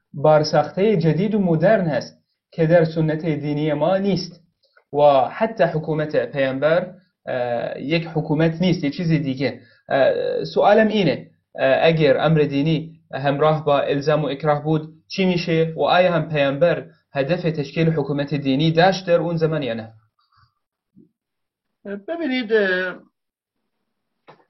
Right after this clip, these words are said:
Speaker 2: در این موردم خیلی می‌شه بحث کرد، اما به نظر من سه حوزه رو از هم تفکیک باید داد. اه، یکی حوزهٔ، اه، فرمانبریه،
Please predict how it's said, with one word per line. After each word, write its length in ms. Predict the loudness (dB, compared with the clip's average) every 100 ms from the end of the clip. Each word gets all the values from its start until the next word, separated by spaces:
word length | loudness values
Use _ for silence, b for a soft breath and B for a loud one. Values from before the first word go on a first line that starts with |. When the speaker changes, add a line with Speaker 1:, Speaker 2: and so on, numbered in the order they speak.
| _ -20 -20 _
Speaker 2:
در 120 | -4 -2
این 100 | 2
موردم 300 | 2 2 0
خیلی 300 | 0 0 0
می‌شه 220 | -4 -4
بحث 360 | 0 0 0
کرد، 220 | -2 -2 0
اما 240 | -2 -2
به 140 | -2
نظر 300 | -4 -2 -2
من 180 | -2 -4 -4
سه 120 | -4 -2
حوزه 340 | -2 0 2
رو 80 | 2
از 200 | 2 -2
هم 160 | -10
تفکیک 500 | -8 -8 -6 -8 -4
باید 340 | -2 0 0 0
داد. 280 | 0 0 -2 _ _ _ _ _ _ _ _ _ _ _ -16
اه، 360 | -10 -8 -6
یکی 280 | -2 -2 0
حوزهٔ، 840 | -2 -2 -4 -2 0 -2 -2 -6 -14 _ _ _
اه، 560 | -10 -8 -6 -6 -8 -10 -14 _ _ -20 -20 -2
فرمانبریه، 1120 | 0 2 0 -4 2 2 2 2 2 0